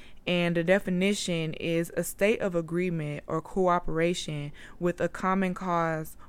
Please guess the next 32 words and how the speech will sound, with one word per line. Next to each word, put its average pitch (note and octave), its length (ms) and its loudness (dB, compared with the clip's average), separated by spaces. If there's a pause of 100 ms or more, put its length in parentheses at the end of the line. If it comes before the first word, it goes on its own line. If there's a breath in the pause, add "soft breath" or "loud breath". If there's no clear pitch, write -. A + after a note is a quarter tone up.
(100)
or E3 140 -2
viewpoint. - 640 -8 (320 loud breath)
So G3+ 240 0
if G3 160 2
he C#4 480 0
was F#3+ 400 0
in B3 160 4
alignment F3 440 2
with E3 140 -2
a E3+ 60 -2
common F#3+ 320 -4
cause F3+ 340 -4
or D#3 140 -6
viewpoint F3+ 480 -4
that D#3 240 -6
food G3 240 0
was F3 160 -4
included F#3+ 420 -4
on E3+ 180 -6
his E3+ 200 -6
trip, B3+ 340 -4 (320 loud breath)
he D#4 140 -2
could E4 160 -2
have C#4 100 -2
saved A3+ 280 -2
energy. A3 520 -2 (160 loud breath)
He A3+ 140 -2
could D#4 220 -2
have C#4 100 -4
been A#3+ 220 -4
eating G#3+ 340 0
better. F#3 420 2